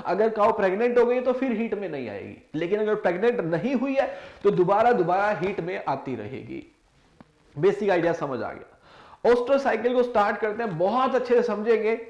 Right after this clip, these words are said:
समझने के लिए ostracycle को menstrual cycle से compare करेंगे, क्योंकि ओस्ट्रोसाइकिल में मुझे पढ़ाना पड़ेगा cattle की female को। मेंस्ट्रुअल cycle में हम बात करेंगे humans के अंदर, है ना,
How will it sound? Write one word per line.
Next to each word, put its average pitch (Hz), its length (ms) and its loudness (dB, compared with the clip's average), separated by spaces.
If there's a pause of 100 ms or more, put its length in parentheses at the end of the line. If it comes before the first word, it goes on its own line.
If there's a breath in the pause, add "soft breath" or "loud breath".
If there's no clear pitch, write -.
समझने 226 500 0
के 240 120 2
लिए 233 120 4
ostracycle 226 920 2
को 214 240 4
menstrual 220 380 2
cycle 185 400 -2
से 202 140 0
compare 147 400 -4
करेंगे, 98 440 -10 (300)
क्योंकि 175 180 0
ओस्ट्रोसाइकिल 202 680 2
में 233 60 0
मुझे 196 280 2
पढ़ाना 220 360 2
पड़ेगा 214 260 -2
cattle 202 360 -2
की 240 200 -4
female 262 380 0
को। - 320 -6 (600 loud breath)
मेंस्ट्रुअल 226 400 0
cycle 254 380 0
में 277 120 2
हम 254 200 0
बात 196 220 2
करेंगे 226 380 0
humans 269 600 -2
के 180 80 -4
अंदर, 143 260 -2
है 202 140 -4
ना, 269 200 -2